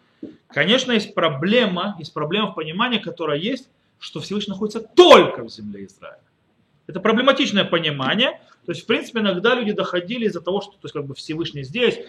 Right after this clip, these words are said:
и глаза Всевышнего с начала года до конца года, как сказано в книге Дворим, э, на этой земле, и так далее, и так далее. Многие вещи, которые связаны, будут в этой земле, эта земля, то есть, как бы это, э, обиталище его присутствия, то, как бы, можно ошибиться и подумать, что он только в этой земле,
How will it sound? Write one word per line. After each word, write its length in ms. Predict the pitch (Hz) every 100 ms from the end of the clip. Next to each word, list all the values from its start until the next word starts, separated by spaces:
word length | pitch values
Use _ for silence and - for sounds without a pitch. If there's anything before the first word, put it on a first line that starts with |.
| -
и 100 | 180
глаза 320 | 165 170 208
Всевышнего 440 | 202 190 190 170 156
с 120 | -
начала 400 | 143 156 185 175
года 200 | 160 156
до 80 | 147
конца 300 | 147 - 135
года, 320 | 190 247 208
как 140 | 185
сказано 320 | - 196 180
в 40 | 175
книге 200 | 180 160
Дворим, 400 | 147 175 170 151 _ _ _
э, 240 | 160 156 151
на 80 |
этой 180 | 170 165
земле, 600 | 135 160 160 170 156 - - _
и 80 | 151
так 180 | 165 156
далее, 240 | 220 208
и 40 |
так 120 | 170 156
далее. 220 | 208 180
Многие 220 | 208 185
вещи, 180 | 180 202
которые 180 | 175 165
связаны, 320 | 190 180 156
будут 200 | 147 180
в 40 | 160
этой 140 | 156
земле, 320 | 143 160 233
эта 140 | 233 156
земля, 280 | - 226 233
то 60 |
есть, 100 | 233
как 120 | 151 139
бы 100 | 151
это, 800 | 147 131 120 127 151 139 139 131
э, 260 | _ _
обиталище 540 | 156 170 214 214 196 175
его 160 | 156
присутствия, 600 | 143 156 277 269 - 262 285 - _ _ _ _
то, 220 | - 175 -
как 200 | 196 190
бы, 100 | 208
можно 320 | 240 277 262
ошибиться 460 | 208 180 214 226
и 40 | 233
подумать, 460 | 190 175 233 254
что 180 | - -
он 120 | 208 - _ _ _
только 500 | 320 415 302 202 156
в 80 | 135
этой 200 | - 104
земле, 320 | - -